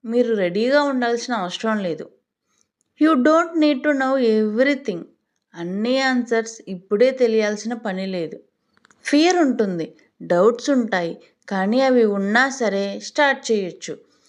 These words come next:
Begin while you are scared. భయంతో ఉన్నా కూడా మొదలు పెట్టండి. Begin while you are confused. కన్ఫ్యూజన్లో ఉన్నా కూడా ముందుకు వెళ్ళు. Because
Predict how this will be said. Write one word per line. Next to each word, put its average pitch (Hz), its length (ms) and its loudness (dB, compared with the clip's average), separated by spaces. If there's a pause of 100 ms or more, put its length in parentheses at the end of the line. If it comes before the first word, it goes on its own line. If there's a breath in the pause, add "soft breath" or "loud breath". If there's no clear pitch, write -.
(420 soft breath)
Begin 294 360 4
while 339 340 2
you 285 160 2
are 269 180 0
scared. 190 640 0 (600)
భయంతో 220 580 -2
ఉన్నా 226 320 0
కూడా 190 540 -6 (240)
మొదలు 180 340 -2
పెట్టండి. 185 640 -8 (480 soft breath)
Begin 277 380 0
while 320 380 2
you 277 80 -2 (100)
are 269 100 -2 (140)
confused. 220 680 -4 (560)
కన్ఫ్యూజన్లో 247 760 0
ఉన్నా 220 280 0
కూడా 185 500 -4 (160)
ముందుకు 277 400 2
వెళ్ళు. 180 340 -6 (680 soft breath)
Because 247 500 0